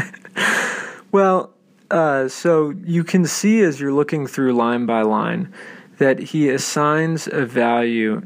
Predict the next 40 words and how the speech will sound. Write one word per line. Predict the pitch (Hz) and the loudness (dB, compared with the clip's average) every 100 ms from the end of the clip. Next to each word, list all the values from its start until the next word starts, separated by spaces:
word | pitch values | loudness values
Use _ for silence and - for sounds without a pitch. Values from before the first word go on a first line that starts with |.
| - | -4
to | 131 | 0
his | 117 110 113 | 2 0 0
licensing | 113 120 117 123 - 117 110 | 2 2 -2 -8 -4 -2 0
and | 107 | 0
management | 110 117 117 107 101 104 - - - - - - | 0 2 0 -2 -2 -2 -4 -14 -20 -20 -20 -4
revenue | 131 120 113 101 | 0 0 0 -4
streams. | - - - - - - - - - - - - | -4 -6 -6 -8 -14 -20 -20 -20 -20 -20 -20 -4
And | 156 160 | 0 2
that | 190 196 | 2 2
makes | 160 139 | -2 -4
some | - 139 | -6 -6
sense. | - 208 151 - - - | -2 0 0 -4 -18 -16
So | - 143 131 120 | -4 0 0 0
Trump | - 131 135 - - | -2 -2 -2 -2 0
gets | 131 123 | 0 0
paid | - - 120 110 117 143 - - - - - | -6 0 2 2 0 -8 -14 -20 -20 -10 -2
uh, | 123 | 0
to | 117 - | 0 -2
put | 143 | 0
his | 139 117 | 0 0
name | 117 113 123 | 0 0 0
on | 117 113 | 0 0
other | 117 | 0
people's | 117 120 113 110 | 0 0 -2 -4
products. | - 113 110 113 - - - _ - | -2 0 0 -2 -4 -14 -16 _ -2
And | 131 117 113 113 - - | 0 2 0 -2 -4 -4
in | 143 | 0
many | 139 143 | 2 0
cases, | 139 127 - 123 | 0 0 -2 -2
they're | 120 | 0
locked | 117 117 120 | 2 0 -2
into | 127 120 | -6 0
those | 117 113 | 0 0
deals | - 117 113 113 | -2 -2 0 -2
for | - - 117 | -4 0 0
a | |
certain | 113 120 117 | 0 -2 0
amount | 117 117 | 0 0
of | |
time. | 110 - 117 113 - | -2 -2 0 -2 -4